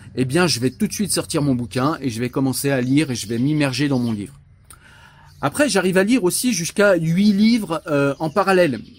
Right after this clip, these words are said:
Et beaucoup me disent, « Ben, comment tu fais pour lire huit livres en parallèle ? Est-ce que tu mélanges pas les histoires, et cetera »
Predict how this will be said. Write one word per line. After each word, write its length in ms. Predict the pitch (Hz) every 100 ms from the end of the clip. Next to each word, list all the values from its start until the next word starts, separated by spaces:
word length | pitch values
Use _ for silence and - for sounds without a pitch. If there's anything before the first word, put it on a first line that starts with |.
| -
Et 80 | 135
beaucoup 280 | 185 233
me 80 | 202
disent, « 300 | 202 285 185
Ben, 340 | 190 185 196 190
comment 280 | - 226 208
tu 140 | 214
fais 140 | 277
pour 200 | 254 151
lire 160 | 147 147
huit 220 | 147 175
livres 200 | 196 165
en 80 | 151
parallèle ? 560 | 151 135 147 202 220 196
Est-ce 120 | -
que 80 | 147
tu 140 | 139
mélanges 380 | 147 143 135 -
pas 100 | 156
les 220 | 143 131
histoires, 420 | 131 - 202 190
et 80 | 160
cetera » 460 | - 160 147 120